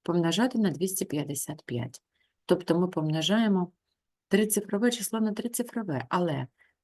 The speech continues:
в першому множнику маємо нуль. Це нам дасть змогу не запам'ятовувати, а одразу записувати двоцифрове число після множення, якщо воно отримається. П'ять помножити на чотири — двадцять.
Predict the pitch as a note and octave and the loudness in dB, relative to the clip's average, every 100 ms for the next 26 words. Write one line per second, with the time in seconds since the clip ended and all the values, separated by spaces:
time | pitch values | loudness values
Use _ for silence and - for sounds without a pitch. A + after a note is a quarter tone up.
0 | _ - - D#3+ - - G#3 B3 C#4+ C#4 | _ -6 2 2 2 0 4 6 6 2
1 | D4+ D4+ F#3+ C3+ D3+ G3 F3+ D3 A#2+ A#2+ | -2 0 0 0 -2 0 2 2 -2 -4
2 | - _ - - _ _ _ _ - C#4+ | -8 _ -20 -20 _ _ _ _ 2 6
3 | E4 D#4+ - - E3+ F#3+ F#3 F3+ - F3 | 6 2 -8 -4 0 2 2 0 -6 -2
4 | F3+ D#3 D3 F3+ D4 D#4 D#3+ - - F#3+ | 0 0 0 4 4 4 0 -4 0 6
5 | A#3+ A3+ - A3 G#3+ A#3 F#4+ F#4 - D3+ | 6 4 0 0 0 2 6 6 4 -2
6 | - - A3 G#3+ C#4+ B3+ G3+ G3+ G3+ C4 | -2 0 2 2 2 2 0 0 0 -2
7 | - - - F#3+ F#3+ F#3+ F#3 - - _ | -2 -2 -2 -4 -2 -2 -2 -10 -20 _
8 | _ - F3+ G#3+ G#3+ F#3+ G3+ G3 F#3+ F#3 | _ -4 2 4 2 0 0 4 2 0
9 | - F#3+ F#3 - F3 G3+ D#4+ C#4+ D3+ D3 | -4 -2 -2 -2 0 4 4 4 0 0
10 | - A#3+ G#3+ G#3+ G#3+ C3 B2 A#2 A#2+ - | 0 2 2 0 -2 -2 -2 -4 -6 -8
11 | - _ _ _ - G#3 A#3+ A#3+ F#3 F#3 | -10 _ _ _ 0 4 4 2 0 2
12 | F#3 F3 - E3 E3 G3 - F4 A3 D#3 | 2 0 -6 -8 -6 -4 0 2 2 0
13 | F#3 E3 D#3 - D#3 | 2 2 2 0 -2